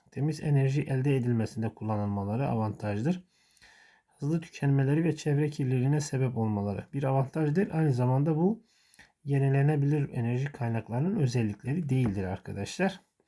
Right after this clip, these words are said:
Cevabımız A seçeneği olur. Evet, fizik sorularımızın çözümleri bu şekildeydi. Ee, umarım sınavınız istediği gibi, istediğiniz gibi geçmiştir arkadaşlar. Ee, kanalımıza abone olup destek olursanız sevinirim. Tekrar görüşmek dileğiyle. İyi çalışmalar, kolay gelsin.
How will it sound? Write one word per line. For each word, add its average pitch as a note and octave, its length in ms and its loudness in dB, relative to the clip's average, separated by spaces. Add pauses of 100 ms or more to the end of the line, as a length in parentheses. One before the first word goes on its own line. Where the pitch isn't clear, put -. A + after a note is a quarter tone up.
(580)
Cevabımız A#2 600 -4
A C3 160 2
seçeneği - 460 -6
olur. - 500 -4 (100)
Evet, D3 280 0
fizik C#3 260 -8
sorularımızın B2 680 0
çözümleri A#2+ 580 -2
bu D3 40 0
şekildeydi. G#2 760 -2 (1040)
Ee, C3 180 -2
umarım C3+ 440 2
sınavınız C#3 460 0
istediği A2 400 -4
gibi, G2+ 220 -2
istediğiniz A2 640 -4
gibi G2+ 200 -6
geçmiştir C3+ 560 -2
arkadaşlar. G#2 720 -4 (280)
Ee, A#2+ 220 -2
kanalımıza A2 600 0
abone B2 320 0
olup C3 300 -2
destek B2 360 -8
olursanız A#2+ 460 -6
sevinirim. A#2 440 -2
Tekrar B2 360 -8
görüşmek A2+ 520 -6
dileğiyle. A#2 400 -4
İyi A2 180 -8
çalışmalar, A2 640 -4
kolay G#2+ 280 -4
gelsin. - 420 -8